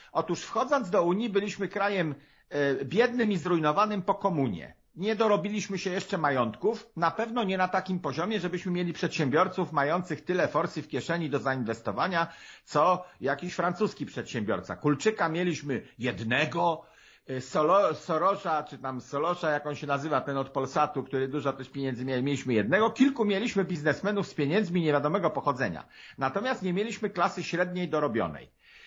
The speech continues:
Natomiast druga strona miała. I teraz otwieramy granice gospodarcze i mówimy, każda ze stron może inwestować w, w tym przeciwnym kraju.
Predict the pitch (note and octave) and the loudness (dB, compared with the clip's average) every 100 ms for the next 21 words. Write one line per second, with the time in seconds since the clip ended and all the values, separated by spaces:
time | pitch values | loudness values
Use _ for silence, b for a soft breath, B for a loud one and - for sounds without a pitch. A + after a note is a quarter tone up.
0 | B E3 - G3 D#3+ A#3 - F3+ F#3 F3+ | B -2 2 2 2 -2 0 0 2 -2
1 | - B2 E3 C#4 B3+ A2 D#2+ B1 _ _ | -4 -6 -4 -2 0 0 -4 -10 _ _
2 | _ D#3+ G#3+ F3 - - D3+ - D#3 D#3 | _ -8 -4 -4 -6 -6 -6 -4 0 2
3 | A#3+ A#3+ F#3 D#3+ G3 F#3 F3+ F3 - D3 | 2 0 0 -2 -2 -4 -6 -6 -6 -2
4 | G2 F2 - D#3+ - D3+ D3 D#3+ G#3+ G#3 | -2 -2 -6 -6 -2 0 0 2 0 0
5 | F#3+ B _ - C4+ B3+ B3 F#3+ F3+ G#3 | -4 B _ 0 2 2 2 0 -4 0
6 | A#3+ A#3 A3 G3+ F#3 E3 D#3+ - A3+ G#3+ | 0 2 0 0 0 2 0 0 0 2
7 | G3 C#3 C3+ - - G#3+ F#3 E3 - G3 | 0 -4 -14 -8 -4 -4 -4 -10 -4 -2
8 | - A3+ F#3+ F#3+ - G#2+ E2 C#2 | -2 -2 -2 -2 2 2 0 -4